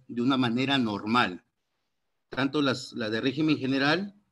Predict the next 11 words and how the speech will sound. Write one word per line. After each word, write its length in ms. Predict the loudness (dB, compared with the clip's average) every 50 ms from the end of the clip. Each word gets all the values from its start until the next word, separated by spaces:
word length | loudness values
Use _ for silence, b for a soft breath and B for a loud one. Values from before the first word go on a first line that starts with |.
| _ _ _ _ -6
como 260 | -6 -4 -4 -2 -2
la 120 | -2 0 2
de 120 | 2 2
régimen 360 | 2 0 0 0 -2 -2 0
de 80 | -2 -2
especial, 640 | -4 -4 -6 -6 -4 -2 -2 0 0 0 -2 -6 -10 -20 _
la 180 | -10 -10 -8 -6
treinta 320 | -2 -2 0 0 -2 -2
cinco 280 | -4 -4 -4 -4 -4 -4
cinco 260 | -2 -2 -2 -2 -2 -2
seis. 540 | -2 -2 -2 -2 -4 -8 -12 -16 -18 -20